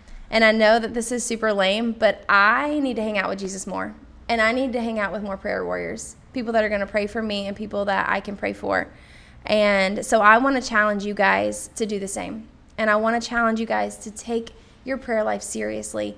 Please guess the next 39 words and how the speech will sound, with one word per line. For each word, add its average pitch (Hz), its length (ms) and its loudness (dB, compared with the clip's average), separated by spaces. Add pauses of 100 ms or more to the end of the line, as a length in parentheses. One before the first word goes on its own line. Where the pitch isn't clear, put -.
(240)
Move 226 560 -2
a 214 80 -4
little 208 240 -4
bit 233 160 -6
deeper 233 340 -6
than 208 140 -8
those 190 200 -8
surface 208 420 -8
level, 208 340 -6
uh, 202 340 0
level 214 240 -2
prayers. - 540 -6 (560)
Stop - 400 0
saying, 254 280 -2
"God, 220 200 0
I'm 208 140 -4
sad," 202 320 -4
and 196 120 -6
tell 208 200 -6
him 208 180 -6
why 196 180 -6
you're 196 120 -6
sad. 208 420 -8 (720)
Stop - 400 0
saying, 247 260 -4
"God, 214 220 2
I'm 214 140 -2
mad." 208 300 -2
Tell 226 240 0
him 269 200 0
why 247 180 -2
you're 226 140 -4
mad. 226 360 -6 (680)
Stop - 520 0
with 262 140 -6
the, 240 80 -6
"God, 214 260 0
I'm 214 140 -4
anxious." 214 600 -8